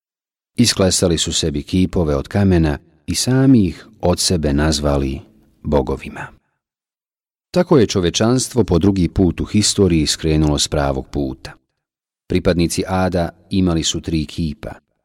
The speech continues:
Samda, Samuda i Hirra. Bili su okorjeli nevjernici, drski i oholi u obožavanju tih kipova.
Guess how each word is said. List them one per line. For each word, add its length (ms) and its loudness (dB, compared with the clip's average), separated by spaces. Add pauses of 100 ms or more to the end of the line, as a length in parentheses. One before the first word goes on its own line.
(160)
Samda, 640 -2 (420)
Samuda 800 0 (160)
i 80 -8
Hirra. 500 -2 (1120)
Bili 280 0
su 220 0
okorjeli 560 2
nevjernici, 760 -2 (360)
drski 720 -4 (140)
i 160 4
oholi 440 -2 (280)
u 140 2
obožavanju 720 0
tih 240 -10
kipova. 600 -10